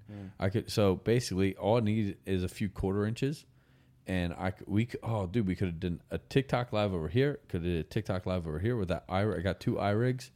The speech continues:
Speaker 1: Oh, you're
Speaker 2: Yeah.
Speaker 1: saying that we could still have all these, these mics go into one board and just send all the outs to different things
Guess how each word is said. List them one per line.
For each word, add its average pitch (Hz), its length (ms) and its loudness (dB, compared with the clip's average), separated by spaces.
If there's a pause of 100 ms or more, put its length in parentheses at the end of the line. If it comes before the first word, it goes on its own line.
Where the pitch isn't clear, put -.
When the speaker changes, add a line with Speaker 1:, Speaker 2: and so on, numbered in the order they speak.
(160)
Speaker 1:
Oh, 151 560 4
you're 131 220 0
Speaker 2:
Yeah. 110 40 4
Speaker 1:
saying 147 580 -2
that 120 280 -2
we 123 120 -6
could 123 220 -10
still 143 280 -4
have 127 240 -2
all 135 280 -2
these, 131 260 -6 (140)
these 120 260 -8
mics 135 380 -6
go 123 160 -4
into 110 580 -6 (280)
one 127 320 -6
board 113 460 -4
and 117 120 -10
just 104 200 -6
send 113 220 -6
all 113 240 -8
the 107 180 -10
outs 104 280 -10
to 117 60 -12
different 101 340 -12
things 98 480 -14